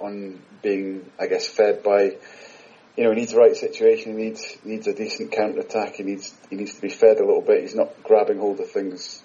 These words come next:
in the way that Johnny Hayes would have done. But, I mean, my goodness, he scored, you know, left foot, right foot, contributed with his, his kind of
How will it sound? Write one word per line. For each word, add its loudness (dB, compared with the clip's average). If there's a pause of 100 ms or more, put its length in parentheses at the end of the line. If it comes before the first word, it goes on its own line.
in -16
the -6
way 2
that -4
Johnny 0
Hayes 2
would -6
have -2
done. 4 (560)
But, 2
I -4
mean, -4
my 2
goodness, -4
he -10
scored, 2 (240)
you -6
know, 0
left 4
foot, 2 (260)
right 4
foot, 2 (440)
contributed -4
with -2
his, -6 (640)
his -14
kind -4
of -4